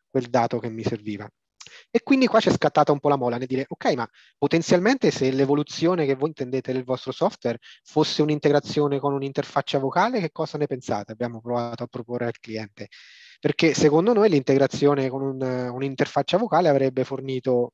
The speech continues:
un accesso alternativo, ovviamente, e avrebbe permesso una fruizione di questo dato in modo parallelo, proprio perché fatto con un dispositivo esterno, con una interazione di un altro tipo, quindi non devi interrompere il flusso di quello che stai facendo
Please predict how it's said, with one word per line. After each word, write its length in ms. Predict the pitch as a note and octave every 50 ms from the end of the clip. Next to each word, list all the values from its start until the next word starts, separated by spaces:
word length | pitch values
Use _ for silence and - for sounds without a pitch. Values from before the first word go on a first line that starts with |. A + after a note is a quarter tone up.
| _ _
un 100 | B2+ A#2+
accesso 400 | A#2+ - - - D3 C#3 - A3
alternativo, 640 | G#3 - - D#3 C#3 C#3+ C#3 - D3 C#3 B2+ A#2+ A#2+
ovviamente, 560 | A#2+ A#2+ A#2+ A#2+ A#2+ A#2 A2 - - - - _ _ - _ _ _ _
e 300 | - B2+ C3+ C3 B2+ B2+
avrebbe 340 | B2 B2 C#3 C#3 C#3 C#3+ C#3
permesso 560 | - D3+ D3 C#3 D3 F3 G3+ - - - F#3+
una 140 | F#3 F3 D#3
fruizione 500 | - - D3 C#3+ - - D#3+ D#3+ D#3+ D#3
di 100 | C#3+ C#3
questo 300 | - C#3+ C3+ - - C#3
dato 240 | D3 E3+ A3+ -
in 60 | G#3 E3+
modo 260 | C#3+ C3 B2+ C#3 C3+
parallelo, 560 | - C#3 C3 C3+ C#3+ E3 G#3 G3+ D#3 C3 B2+
proprio 240 | - B2+ A#2+ B2 A#2
perché 220 | - - - -
fatto 400 | B2 - - C#3 C3 _ - -
con 100 | - B2+
un 140 | B2+ C3 C3
dispositivo 680 | C3 C3 - - - C3 A#2+ C3+ B2+ - C3+ C3 B2+
esterno, 600 | B2+ A2+ - - - E3+ D#3 - - A#2 A2+ A2+ - - - - - - _ _
con 200 | - C3 C3 C3
una 180 | C3+ C3+ C#3
interazione 760 | C3+ C3+ C#3 C#3 - D3 C#3 C#3 C3+ - - - E3+ F3+ F3+ D#3+
di 100 | C3+ C3
un 80 | C3+ C3
altro 320 | C3 C3 B2 - - C3+
tipo, 300 | - - F#3 D#3+ B2+ A2+
quindi 160 | B2 C#3 C#3
non 160 | B2+ B2+ B2+
devi 180 | C3 D3 C#3 C3
interrompere 720 | B2+ B2+ A#2+ - B2+ B2 B2+ B2+ B2+ B2+ A#2+ - B2 B2
il 80 | A#2+ A#2+
flusso 480 | - - - C3 C3 B2+ - - - B2
di 100 | A#2+ A#2+
quello 180 | A#2 A#2+ A#2
che 80 | A2+ A#2+
stai 200 | - - B2 A#2
facendo 540 | - A#2 - B2 B2 A#2+ A#2+ A#2 A#2+ A2+